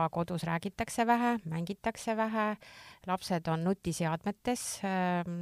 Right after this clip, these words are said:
nende, mm, näiteks väga paljud lapsed, lasteaiaealised lapsed, kolme-nelja-aastased, tulevad minu juurde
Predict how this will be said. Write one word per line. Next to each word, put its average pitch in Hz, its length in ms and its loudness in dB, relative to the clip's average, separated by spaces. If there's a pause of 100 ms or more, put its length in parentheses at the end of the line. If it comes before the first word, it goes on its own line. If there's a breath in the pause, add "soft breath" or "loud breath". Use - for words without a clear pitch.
nende, 175 400 -2 (840 soft breath)
mm, 175 300 -8
näiteks 175 360 -4
väga 185 240 4
paljud 175 680 0 (100)
lapsed, 175 640 -2
lasteaiaealised 165 920 -2
lapsed, 202 440 0
kolme-nelja-aastased, 175 1080 -2
tulevad 165 360 -4
minu 185 200 -4
juurde 220 540 -2